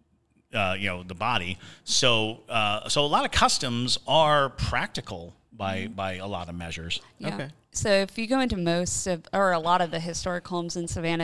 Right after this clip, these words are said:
Speaker 2: if the person who built the house died, more than likely their wake happened and their dead body sat in that area for
Speaker 1: Yeah.
Speaker 2: a while. Like Isaiah
Speaker 3: Wow.
Speaker 2: Davenport's,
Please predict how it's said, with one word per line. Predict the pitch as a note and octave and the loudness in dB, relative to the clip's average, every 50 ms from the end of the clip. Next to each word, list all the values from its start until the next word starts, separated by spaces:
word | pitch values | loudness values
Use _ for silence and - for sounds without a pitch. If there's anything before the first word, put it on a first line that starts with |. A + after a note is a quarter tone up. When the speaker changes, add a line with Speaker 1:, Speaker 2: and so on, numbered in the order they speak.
| D#3+ D#3+ | 0 0
Speaker 2:
if | E3 - - - | -2 -4 -8 -14
the | - F#3 F#3+ F3 E3 | -4 0 0 0 0
person | - - B3+ C#4+ D4 - C4 G3+ | 0 2 2 4 4 4 2 0
who | F3+ - | -2 -2
built | - F3 F3+ G3+ - | 2 2 2 2 2
the | - G#3+ | 0 -2
house | G#3 A3+ A3 A3 A3 A3 - - | 0 2 4 4 4 4 0 -4
died, | E3 D#3 - D3+ F3 G3+ G#3+ A3 A#3 A#3 A#3 A#3 - - - - - - | -4 -4 -2 0 2 2 4 2 2 0 -2 -4 -8 -14 -20 -20 -16 -6
more | - A#3+ C#4+ D#4 | 0 2 4 4
than | C#4 B3 | 6 4
likely | A3 A3 A3 A3 - A3 G#3+ G#3 | 4 4 2 2 2 0 0 2
their | F#3+ F3+ E3+ E3+ | 2 2 2 4
wake | E3+ F3+ F#3 F#3+ G3 - - - - - | 4 4 4 4 2 0 -6 -16 -18 -4
happened | - F#3+ F3 F3 F3 F#3+ F#3 F3+ | 2 4 4 4 4 4 2 2
and | - F3 F3+ | 2 2 0
their | F3 F3 F3 | 0 -2 -2
dead | E3+ F3 E3 D#3+ E3 D3+ | 0 0 -2 -2 0 0
body | D3+ D3+ C#3+ C#3 D3+ | 0 0 0 -2 -2
sat | D3+ - - D#3 D3 C#3+ - - | -4 -2 0 2 2 2 0 0
in | D#3+ D#3 | -2 -2
that | D3 C#3 C#3 D3 - - _ - | -2 -2 -2 -2 -4 -6 _ -8
area | F3+ E3 D#3 D#3 D3+ - E3 D#3+ F3 | -8 -6 -6 -8 -6 -6 -6 -6 -6
for | - - - F#3 D#3 | -8 -8 -6 -4 -2
Speaker 1:
Yeah. | - | -2
Speaker 2:
a | G3 G3 | 0 0
while. | F3 E3+ E3 B2 C3+ | 0 2 2 2 6
Like | D#3+ G#3+ G#3 F#3+ G3+ | 6 6 8 8 8
Isaiah | G3+ G#3+ G3 A3 G3+ G3 F#3+ | 6 6 6 6 6 8 8
Speaker 3:
Wow. | F#3+ F3 E3+ E3+ | 8 8 8 8
Speaker 2:
Davenport's, | F#3 F3+ F3 - F#3+ F3+ E3+ E3+ - - - - | 6 2 2 2 2 4 4 2 0 -2 -4 -6